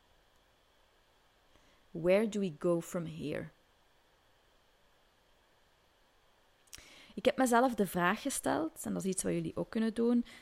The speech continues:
Stel dat je jezelf klein houdt, hè, om jezelf te beschermen voor teleurstelling. Jezelf eens de vraag stellen, "En zet je nu dan niet teleurgesteld, omdat je niet de realiteit leeft die je wilt?" Voor mij was het antwoord jawel.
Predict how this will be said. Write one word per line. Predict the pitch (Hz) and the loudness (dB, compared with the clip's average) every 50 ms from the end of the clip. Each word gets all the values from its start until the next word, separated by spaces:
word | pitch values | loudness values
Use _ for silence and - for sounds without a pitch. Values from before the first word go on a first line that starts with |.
| - - | -20 -16
Stel | - - 269 269 269 | -4 2 2 4 4
dat | 277 285 - | 4 2 2
je | - - - | 0 -4 0
jezelf | - 233 214 175 185 190 196 220 240 240 233 - - - _ _ - - | 2 2 2 4 4 2 4 4 2 0 0 -4 -14 -20 _ _ -18 -4
klein | - 220 202 190 196 202 208 | 0 4 4 6 6 4 4
houdt, | 202 190 185 175 180 180 - | 2 2 0 0 -2 -2 -2
hè, | 185 185 214 233 - - - - - _ _ _ - | -2 -2 -2 -2 -4 -8 -18 -20 -20 _ _ _ -4
om | 214 202 | 0 2
jezelf | 196 190 196 190 190 214 214 | 2 4 4 4 4 2 0
te | - 208 | -2 -6
beschermen | 196 196 - - - 190 185 202 208 185 | -6 -4 -4 -2 -2 -2 0 0 -4 -4
voor | 190 - - | -4 -8 -4
teleurstelling. | - 185 170 180 175 180 - - - 208 196 202 233 254 262 262 269 - _ _ _ _ _ _ _ _ _ _ - | -4 -2 0 0 0 -2 -2 -4 -4 -4 -2 0 2 2 2 0 -2 -6 _ _ _ _ _ _ _ _ _ _ -4
Jezelf | - 214 214 214 220 220 | -2 2 4 6 6 6
eens | 233 214 | 4 0
de | 226 190 | -2 -2
vraag | - 185 180 190 190 | 0 0 -2 0 -2
stellen, | - - - 220 202 202 202 208 - - | -4 -6 -2 0 2 2 2 0 0 -4
"En | 208 202 | -4 -2
zet | 202 196 - - | -2 -2 -2 -2
je | 208 | -4
nu | 202 190 190 | -2 -2 0
dan | 196 214 220 | 0 0 2
niet | 247 247 - | 0 2 0
teleurgesteld, | 262 254 254 247 254 254 262 - - - 269 262 269 262 - - - | 0 0 0 0 -2 -2 -6 -6 -4 -4 -4 -4 -4 -6 -8 -10 -6
omdat | 240 220 220 214 - | -4 -4 -4 -2 -2
je | 226 | -2
niet | 220 220 | 0 0
de | 233 | 0
realiteit | 220 220 214 214 208 208 - 202 196 202 | 0 -2 -2 -2 -4 -4 -2 -4 -4 -2
leeft | - 208 208 - - | -4 -6 -6 -6 -8
die | 214 196 | -6 -4
je | 208 196 | -4 -2
wilt?" | 190 202 226 262 269 - - - - - - _ - | 0 0 -2 -2 -4 -8 -16 -20 -20 -20 -20 _ -6
Voor | - 196 | -4 -2
mij | 196 185 185 | 0 2 2
was | 202 208 | 2 0
het | 208 - - | 0 -4 -6
antwoord | 202 196 - 202 190 - - | -6 -4 -2 -4 -6 -6 -4
jawel. | - 185 185 170 170 143 147 156 | -6 -4 -4 -2 -4 -4 -6 -10